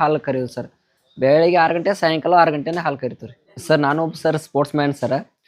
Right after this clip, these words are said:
ಸ್ಪೋರ್ಟ್ಸ್ ಮ್ಯಾನ್ ಇದ್ರು ಸರ್ ನಾನು ಸ್ಪೋರ್ಟ್ಸ್ ಬಿಟ್ಟೆ ಸರ್ ಇದೇ ಕೆಲಸ, ಇದೇ ಹೈನುಗಾರಿಕೆ ಮಾಡ್ಬೇಕಂತ ಹೇಳಿ ಮಾಡತ್ತೆ ಸರ್. ಹೆಚ್ಚಿಗೆ, ಆ, ಹಂಗೆ ದನಗಳು ಸ್ಟಾಪ್ ಸ್ಟಾಪ್ ಮಾಡ್ಕೊತ ಸ್ವಲ್ಪ ಜಾಸ್ತಿ ಮಾಡ್ಬೇಕು ಅನ್ನೋದು ಇನ್ನೂ ಐತ್ರಿ ಸರ್. ಆದ್ರೆ ಸ್ವಲ್ಪ ಇದು ಭಾಳ ಹಾರ್ಡ್ ವರ್ಕ್ ಕೆಲಸ ಐತ್ರಿ ಅದಕ್ಕೆ.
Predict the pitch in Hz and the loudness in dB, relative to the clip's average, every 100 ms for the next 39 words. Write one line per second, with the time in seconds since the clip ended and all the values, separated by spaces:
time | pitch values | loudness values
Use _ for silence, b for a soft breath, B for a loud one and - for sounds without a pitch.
0 | _ _ _ 139 135 170 175 165 170 - | _ _ _ -4 0 0 0 0 -2 0
1 | 165 165 156 156 151 - 151 160 - 151 | 2 2 0 -2 -6 -2 0 0 -4 -4
2 | 156 151 151 147 143 147 139 131 131 135 | -4 0 0 2 2 2 0 -2 -4 0
3 | 135 131 143 143 135 127 127 139 143 135 | 0 2 2 2 2 2 0 0 0 0
4 | 135 135 139 135 143 135 135 127 123 127 | -2 -2 -2 -4 -4 -2 -2 -2 -6 -8
5 | 123 143 - b b b - 147 - 415 | -6 -6 -10 b b b -4 -2 2 4
6 | 403 185 170 160 143 147 180 156 160 165 | 6 6 4 4 2 0 0 0 0 0
7 | 165 - 156 - - 160 151 - - 143 | 0 -2 -4 -6 -2 -2 -2 -8 -6 -4
8 | 139 151 165 151 160 117 - 175 170 160 | -4 -6 -4 -4 -4 -6 -4 -2 0 0
9 | 151 156 143 151 135 135 - 117 139 - | -2 -2 0 0 -2 -4 -10 -6 -6 -8
10 | b b b _ 139 170 170 - 165 156 | b b b _ -2 0 0 0 2 2
11 | 131 175 156 156 160 151 147 143 - 143 | 4 4 4 2 2 2 0 -2 -6 -4
12 | 147 127 127 117 113 | -6 -6 -6 -6 -12